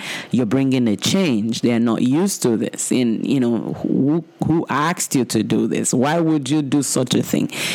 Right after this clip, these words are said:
You know, and, and it's a normal thing. So expect that some people are not going to appreciate what you're doing, and you must not take it personally, because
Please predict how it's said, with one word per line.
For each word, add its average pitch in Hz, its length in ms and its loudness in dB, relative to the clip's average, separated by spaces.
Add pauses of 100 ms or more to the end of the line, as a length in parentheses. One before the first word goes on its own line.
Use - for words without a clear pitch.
You 135 140 4
know, 120 140 4
and, 135 280 2 (220)
and 156 240 0
it's 196 240 -2
a 190 80 2
normal 196 720 0
thing. 185 480 -4
So 160 300 0 (240)
expect - 880 0
that 131 180 2
some 127 220 2
people 190 640 0
are 139 160 2
not 135 420 0
going 139 400 2
to 123 140 2
appreciate 151 520 0
what 156 300 0
you're 135 100 2
doing, 160 400 2 (100)
and 156 360 0
you 156 220 2
must 151 360 0
not 160 240 0
take 151 220 0
it 139 100 0
personally, 123 520 0
because 175 360 0